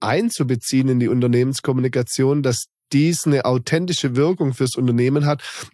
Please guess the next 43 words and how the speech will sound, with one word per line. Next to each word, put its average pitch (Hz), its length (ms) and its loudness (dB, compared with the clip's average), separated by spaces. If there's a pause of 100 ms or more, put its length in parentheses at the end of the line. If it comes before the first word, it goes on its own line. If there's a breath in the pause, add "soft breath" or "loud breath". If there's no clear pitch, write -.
(120)
und 131 160 0
so 143 100 -2
eine 139 140 0
ganz 143 280 -2
andere 131 380 0
Werbekraft 131 760 -2
hat, 101 180 -4
ja, 113 220 0
weil, 117 300 -2
wie 123 160 -2
gesagt, 127 340 -4
heutzutage 135 540 0
schaltet 131 340 -2
im 131 100 -2
Fernsehen 143 380 -2
jeder 131 320 2
weg 143 220 0
bei 151 140 2
der 143 140 0
Werbung 156 400 0 (420 loud breath)
und 143 240 2
es 127 140 -4
wird 139 160 -2
immer 151 200 2
schwieriger, 147 560 0
eigentlich 135 300 -2
Kampagnen 143 560 0
zu 135 120 -4
fahren, 127 300 0
die 127 80 0
richtig 147 380 -2
erfolgreich 147 720 0
sind. 185 260 -2 (540 loud breath)
Und, 139 640 2
äh, 127 320 2
das 139 220 -2
ist 151 180 -4
ein 131 160 2
neuer, 156 640 2
neuer 135 460 0
Weg 156 440 0
der 131 320 2
Marketingkommunikation, 131 1500 0